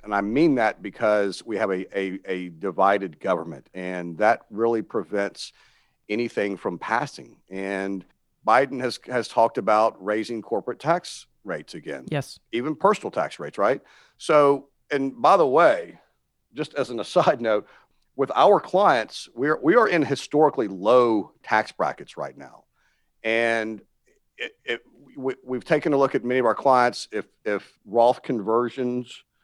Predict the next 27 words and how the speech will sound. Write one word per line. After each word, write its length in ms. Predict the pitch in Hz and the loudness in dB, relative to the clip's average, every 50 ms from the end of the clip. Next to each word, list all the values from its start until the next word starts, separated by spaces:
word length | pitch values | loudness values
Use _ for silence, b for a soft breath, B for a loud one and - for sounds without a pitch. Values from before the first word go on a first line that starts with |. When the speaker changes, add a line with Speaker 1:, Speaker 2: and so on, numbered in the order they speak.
| - - | -18 -8
Speaker 2:
Right. 240 | 147 151 151 147 147 - | -4 -2 0 0 2 2
Speaker 1:
are 160 | 101 95 - - 98 98 _ _ | 0 0 -4 -8 -16 -20 _ _
right 240 | - 113 113 123 123 | 2 4 4 4 2
for 160 | - - 139 | 0 -4 -4
them, 600 | 117 101 120 120 117 117 117 113 117 117 113 - - _ | -2 0 0 2 2 2 2 0 -2 -4 -6 -10 -14 _
Lauren 360 | - 98 98 107 110 123 123 113 | -12 -8 -4 0 2 2 2 2
does 140 | 113 92 | 0 0
a 60 | 107 95 | -2 -4
great 300 | 85 92 107 113 113 101 | -4 -2 0 0 0 -2
job 400 | 87 113 110 107 107 107 98 101 | 0 2 2 4 4 4 2 0
on 160 | 95 92 87 | -2 -4 -6
planning 500 | - - 117 117 127 120 107 98 92 90 - | -8 -6 -6 -4 -4 -4 -4 -6 -8 -10 -14
for 220 | - _ - 92 90 | -16 _ -12 -10 -8
those. 580 | 85 90 90 92 90 90 90 90 87 85 - _ _ _ _ _ _ _ _ _ _ _ - | -6 -6 -4 -4 -4 -6 -6 -8 -10 -12 -16 _ _ _ _ _ _ _ _ _ _ _ -2
But 300 | 107 143 139 135 135 - _ - | 4 4 4 4 2 -2 _ -2
if 180 | 165 202 - | -2 -2 -2
you're 120 | 247 254 226 | -2 -4 -2
considering 920 | - - 147 113 - - - - - - - 147 151 151 151 151 147 139 - _ _ _ - | 0 -2 -2 -2 -4 -8 -6 -2 -2 0 0 0 0 0 -2 -4 -8 -12 -14 _ _ _ -2
a 120 | 117 127 | 0 0
Roth 360 | 117 110 120 120 127 135 - | 4 6 6 6 6 4 2
conversion, 600 | - - 135 120 95 101 107 113 123 123 - - 135 | -2 -4 -2 -2 0 2 4 4 2 2 -2 -4 -2
and 80 | 117 107 | 0 0
I 40 | 113 | 2
know 100 | 120 113 | 2 0
I'm 80 | 107 | 0
getting 160 | 104 110 107 | -2 -2 -2
off 180 | 104 98 - - | -2 -2 -2 -4